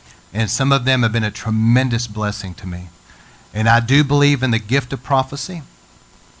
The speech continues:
I've seen it operate, and it's a powerful thing. And I love true prophecy. One of my favorite preachers to have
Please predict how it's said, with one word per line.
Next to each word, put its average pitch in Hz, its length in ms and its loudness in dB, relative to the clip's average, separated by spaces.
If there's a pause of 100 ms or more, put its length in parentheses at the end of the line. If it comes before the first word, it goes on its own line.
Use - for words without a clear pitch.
(180)
I've 117 200 2
seen 147 260 0
it 123 100 0
operate, 135 460 2
and 110 140 -2
it's 110 160 -6
a 98 60 -10
powerful 123 520 -2
thing. 98 380 -8 (320)
And 117 140 0
I 123 80 4
love 151 300 4
true - 180 -4
prophecy. 90 600 -6 (280)
One 160 220 6
of 165 80 4
my 135 140 6
favorite 160 600 -2
preachers 151 460 -2
to 104 120 -6
have 120 460 -4